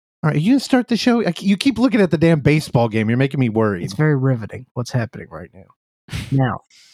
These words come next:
Speaker 2: um, yeah, let's get into it. We have a lot of motion pictures to discuss. We just hit the half hour mark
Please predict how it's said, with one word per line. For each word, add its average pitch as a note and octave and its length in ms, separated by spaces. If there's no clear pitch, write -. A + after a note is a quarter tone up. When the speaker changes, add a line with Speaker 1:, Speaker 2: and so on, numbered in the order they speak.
Speaker 2:
um, C#3+ 520
yeah, F3+ 160
let's D3+ 240
get F3 140
into D#3+ 220
it. D#3+ 60
We D3+ 120
have C3+ 180
a B2+ 60
lot C#3 440
of C3+ 140
motion D#3 440
pictures D3 460
to D#3+ 200
discuss. A#2+ 580
We A#2+ 160
just C#3 340
hit C3+ 180
the C3+ 120
half C#3+ 320
hour A#2+ 300
mark A2 360